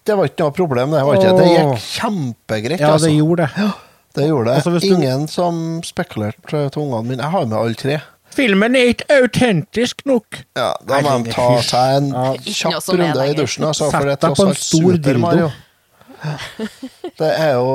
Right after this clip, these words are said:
Speaker 1: nei, altså,
Speaker 2: Uten
Speaker 1: jeg ble
Speaker 2: småling.
Speaker 1: overrasket. Vi har med oss alle tre ungene, som sagt.
Speaker 2: Ja.
Speaker 1: Og, um, jeg var litt spent på han femåringen, på om han, hvordan det her, her skulle gå.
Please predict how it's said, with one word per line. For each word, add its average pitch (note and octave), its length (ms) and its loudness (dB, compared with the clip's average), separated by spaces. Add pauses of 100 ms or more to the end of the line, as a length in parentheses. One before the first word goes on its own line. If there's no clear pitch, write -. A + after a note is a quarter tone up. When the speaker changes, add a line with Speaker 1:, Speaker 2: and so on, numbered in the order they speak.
(300)
Speaker 1:
nei, A3 220 0
altså, F#3+ 240 0
Speaker 2:
Uten - 120 2
Speaker 1:
jeg F#3 120 2
ble A#3+ 80 2
Speaker 2:
småling. D3+ 280 2
Speaker 1:
overrasket. C3+ 380 -2
Vi F3+ 60 0
har F#3 220 2
med A#2 140 0
oss C#3 200 -4
alle C3+ 160 0
tre C#3+ 120 -2
ungene, C#3+ 340 -2 (100)
som - 180 -12
sagt. F#3+ 240 -6 (1000)
Speaker 2:
Ja. C3 160 0
Speaker 1:
Og, D#3 360 0
um, D3+ 120 -6 (1080)
jeg D3 100 0
var C3+ 120 4
litt D3+ 180 0
spent D3+ 460 -2
på D3+ 100 -2
han D3 160 -2
femåringen, B2+ 640 -2
på - 120 -4
om C3 80 -4
han, C#3+ 420 -4
hvordan - 440 -6
det C#3+ 100 -2
her, C3 120 0
her A2+ 120 0
skulle C3 240 -10
gå. C3+ 240 0